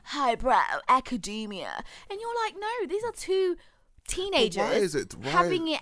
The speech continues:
Speaker 1: at,
Speaker 2: Yeah,
Speaker 1: like,
Speaker 2: but,
Speaker 1: having it
Speaker 2: no,
Speaker 1: out."
Speaker 2: but that's the thing. But the issue is how it's taught, not how it's, not what it is, if that
Speaker 1: What
Speaker 2: makes
Speaker 1: it
Speaker 2: any
Speaker 1: is. But then you have people who are like, "I hate Shakespeare."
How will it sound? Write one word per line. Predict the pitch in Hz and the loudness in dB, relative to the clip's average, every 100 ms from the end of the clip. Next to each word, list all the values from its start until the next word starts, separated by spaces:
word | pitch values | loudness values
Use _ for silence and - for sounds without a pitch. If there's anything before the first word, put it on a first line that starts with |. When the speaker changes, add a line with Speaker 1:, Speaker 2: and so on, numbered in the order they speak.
| - | 2
Speaker 1:
at, | 330 185 - - _ - | 4 4 0 -10 _ -4
Speaker 2:
Yeah, | - | -2
Speaker 1:
like, | - | 2
Speaker 2:
but, | |
Speaker 1:
having | 349 302 277 | 2 2 0
it | - | 2
Speaker 2:
no, | |
Speaker 1:
out." | 349 | 4
Speaker 2:
but | - | 4
that's | 147 | 4
the | 127 | 0
thing. | - 156 | -2 -2
But | 98 | -4
the | - 143 | -2 -2
issue | - 120 113 | -2 0 0
is | 104 104 | 0 -2
how | 101 | -4
it's | 85 - | -4 -6
taught, | - 139 95 - - 92 | -4 0 0 -2 -8 -4
not | 107 - - | -2 -2 -2
how | 110 92 | 0 0
it's, | 92 - - - - | 0 -4 -10 -12 -4
not | 107 98 - _ 80 82 - | 2 2 0 _ -18 -16 -14
what | 165 92 - | -6 -4 -4
it | - 101 | -6 -2
is, | 95 71 | -2 -2
if | 78 | 0
that | |
Speaker 1:
What | 233 | 0
Speaker 2:
makes | 214 202 | 2 0
Speaker 1:
it | |
Speaker 2:
any | 180 135 | 0 -2
Speaker 1:
is. | 160 - - | -6 -8 2
But | 294 | 6
then | 320 | 6
you | 320 349 | 4 2
have | 381 | 0
people | 349 - 247 | -2 -4 0
who | 247 | 2
are | |
like, | 214 - | 4 2
"I | |
hate | 190 208 220 | -2 -4 -6
Shakespeare." | - 208 196 - 151 107 | -6 -8 -8 -10 -8 -10